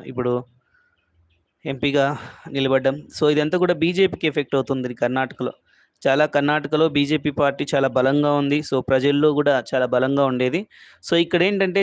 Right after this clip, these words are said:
చాలామంది ఇంకొక వాదన కూడా ఉంది. చాలామంది చెప్పేది ఏంటంటే ఇక్కడ కర్ణాటకలో ఉన్నటువంటి, ఆ, ప్రస్తుతం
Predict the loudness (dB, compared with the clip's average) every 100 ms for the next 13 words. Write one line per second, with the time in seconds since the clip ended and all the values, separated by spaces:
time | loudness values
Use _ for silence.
0 | 2 2 4 2 0 0 0 2 4 4
1 | 4 2 4 2 2 -2 -2 0 2 2
2 | 0 0 0 0 0 0 -2 -4 -4 -2
3 | 0 0 -2 -2 -2 -4 -2 0 0 -2
4 | -2 -2 -2 -4 -4 -10 _ _ _ _
5 | _ _ _ _ -8 -4 -2 -2 -2 -2
6 | -4 -4 -6